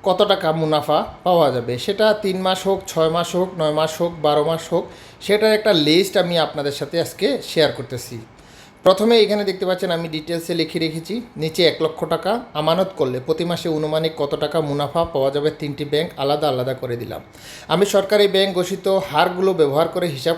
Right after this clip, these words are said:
করেছি, সূত্র তারিখ একই সাথে দিলাম যাতে আপনি যাচাই করতে পারেন। এ থেকে কিছু কম বেশি হতে পারে। আপনারা যদি এরকম করতে চান তাহলে সরাসরি ব্যাংকে গিয়ে যোগাযোগ করবেন। আপনাদেরকে একটু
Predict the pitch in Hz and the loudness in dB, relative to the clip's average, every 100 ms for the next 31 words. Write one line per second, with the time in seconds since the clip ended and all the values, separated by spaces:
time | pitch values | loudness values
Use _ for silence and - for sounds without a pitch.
0 | 165 175 170 175 156 147 151 147 143 151 | -2 -4 -2 -6 -6 -4 -2 0 0 0
1 | 151 139 175 - 175 175 151 160 196 147 | -2 -4 -4 -6 -4 -4 -2 0 0 -2
2 | 135 135 135 123 160 214 151 127 135 131 | -4 -2 -4 -2 -4 -2 -2 -2 -4 -8
3 | 123 214 240 131 117 95 - - - - | -4 -4 0 0 0 -2 -10 -20 -18 -14
4 | - 190 202 208 208 208 208 208 185 170 | 2 2 4 4 4 2 -4 0 2 2
5 | 170 185 180 185 185 185 170 - 156 156 | 0 -2 0 0 2 2 2 2 -2 0
6 | 156 170 175 - - 160 165 170 180 196 | 0 0 -2 -8 -6 0 0 2 0 0
7 | 190 202 196 208 185 160 156 156 180 185 | 0 0 2 2 2 2 2 0 -2 -2
8 | 185 196 160 147 156 147 151 135 143 160 | -2 0 0 -2 -4 -2 -2 0 0 -2
9 | 170 170 175 170 139 170 160 - 190 185 | -2 -2 0 0 -2 -2 -4 -2 -2 0
10 | - 165 | -2 -6